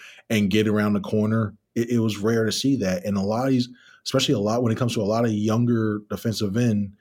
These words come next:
in their defense, in their minds, like, "I have to get the sack, I have to get the sack, I have to run, bull rush, I wanna get to the quarterback." And they leave themselves susceptible when they just think, okay, they got the one track mind getting to the quarterback. Well, they forget that there's also the running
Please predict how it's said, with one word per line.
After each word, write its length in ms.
in 120
their 200
defense, 380
in 60
their 80
minds, 340
like, 160
"I 60
have 160
to 60
get 120
the 60
sack, 280
I 60
have 120
to 60
get 80
the 40
sack, 160
I 40
have 100
to 100
run, 340
bull 160
rush, 140
I 40
wanna 120
get 120
to 60
the 60
quarterback." 420
And 100
they 80
leave 160
themselves 400
susceptible 540
when 100
they 80
just 160
think, 160
okay, 320
they 120
got 100
the 60
one 180
track 260
mind 240
getting 140
to 120
the 60
quarterback. 520
Well, 120
they 80
forget 360
that 200
there's 240
also 300
the 80
running 360